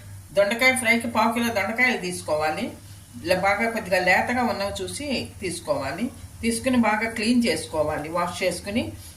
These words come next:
ఈ విధంగా పొడుగ్గా ముక్కలు కట్ చేసుకోవాలి.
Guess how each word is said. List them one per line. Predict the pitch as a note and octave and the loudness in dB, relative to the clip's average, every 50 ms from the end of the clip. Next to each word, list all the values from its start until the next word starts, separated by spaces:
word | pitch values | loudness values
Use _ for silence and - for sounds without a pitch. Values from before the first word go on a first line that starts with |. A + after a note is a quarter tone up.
| - - | -4 0
ఈ | B3 B3+ | 2 2
విధంగా | A#3+ A#3 A3+ A3+ A#3 B3+ C4 - - | 4 4 4 2 4 4 2 2 0
పొడుగ్గా | - G#3+ A3 - A#3+ A#3+ A3+ | -2 -4 -2 0 2 2 2
ముక్కలు | G#3+ G3+ - A3+ A3+ A3+ F#3 | 2 0 0 -2 0 0 0
కట్ | E3 - - - | 0 -2 -2 -4
చేసుకోవాలి. | - - - - - D3 - G2+ G2 E2 D#2+ | -6 -6 -6 -6 -4 -4 -4 -4 -4 -6 -8